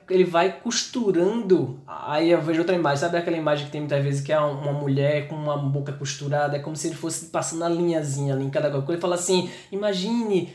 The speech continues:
você um pouco mais velha e uma amiga vem e conta um segredo e aí você tem vontade de contar." Não,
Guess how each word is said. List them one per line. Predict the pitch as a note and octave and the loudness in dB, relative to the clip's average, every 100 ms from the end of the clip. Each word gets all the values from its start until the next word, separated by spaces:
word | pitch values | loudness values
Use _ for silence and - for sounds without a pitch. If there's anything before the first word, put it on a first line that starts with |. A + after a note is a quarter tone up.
| - | -6
você | D#3+ F3 F3 F#3 G3 | -2 0 2 2 4
um | F#3 | 4
pouco | F#3 F#3 | 2 2
mais | F3 D#3+ D3 | 2 0 0
velha | C#3+ D#3+ F3+ F3 E3 | -2 -2 0 0 -2
e | D#3+ | 0
uma | F3 F3+ | 0 0
amiga | E3+ F3 E3+ D#3+ | 0 0 2 0
vem | C#3+ C#3+ F3 F#3 F3 D#3+ - | 0 0 4 4 4 2 -2
e | - F3+ | -4 -2
conta | - F#3 F#3 | 2 2 2
um | |
segredo | E3+ F3+ D3+ D#3 E3+ F3+ E3+ | 0 0 0 2 4 4 4
e | F3 | 6
aí | E3+ | 4
você | F3 | 2
tem | F3 F3+ | 2 4
vontade | F3 F3 - F3 E3+ F3 | 2 0 0 0 2 -2
de | |
contar." | - D#3 - E3 E3 D#3+ | -2 -4 -2 0 0 -2
Não, | D#3 E3 E3+ F#3+ D#3+ | -2 2 6 6 6